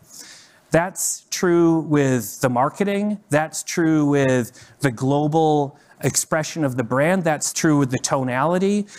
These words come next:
and the way that Porsche expresses itself. Consistency is incredibly important. And the thing about the consistency with this brand is that it provides an experience that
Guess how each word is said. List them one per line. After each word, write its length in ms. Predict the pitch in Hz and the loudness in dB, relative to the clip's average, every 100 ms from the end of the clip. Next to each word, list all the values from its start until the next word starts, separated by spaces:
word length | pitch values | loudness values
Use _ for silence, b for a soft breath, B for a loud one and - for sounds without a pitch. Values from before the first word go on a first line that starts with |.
| B | B
and 140 | 156 | 2
the 80 | 151 | 4
way 220 | 139 151 | 4 4
that 180 | 165 160 | 2 -2
Porsche 400 | - 156 147 156 | -2 0 0 -4
expresses 560 | 143 - - 139 143 135 | -4 -4 -2 -4 -4 -4
itself. 420 | 123 - 117 - | -4 -2 -4 -4
Consistency 1000 | - 147 - 185 - 180 156 - 165 151 | -2 0 2 0 0 -4 -2 0 0 2
is 160 | 151 143 | 2 2
incredibly 640 | 135 - 156 143 143 143 | 0 0 -2 -2 0 0
important. 720 | 127 - 139 123 - - - _ _ _ _ _ _ _ _ _ _ _ _ _ | -2 0 0 0 -4 -12 -16 _ _ _ _ _ _ _ _ _ _ _ _ _
And 140 | 165 160 | 2 2
the 60 | |
thing 280 | 147 214 254 | 2 2 4
about 320 | 190 170 180 | 4 2 0
the 100 | 180 | -2
consistency 760 | - 156 - 151 - 151 - 151 | -4 -2 -2 -2 -4 -4 0 0
with 160 | 139 | 0
this 180 | 131 135 | 0 -2
brand 640 | - 143 127 120 120 117 117 B B B - | -2 -2 0 0 0 -2 -8 B B B 0
is 120 | 143 | 2
that 120 | 160 | 2
it 120 | 156 | 0
provides 600 | - 156 120 131 175 180 | -2 -2 -2 -2 -2 -2
an 80 | 185 | -2
experience 720 | 160 - - 131 139 151 147 | -2 -4 -2 0 0 0 -2
that 180 | - 143 | -4 -6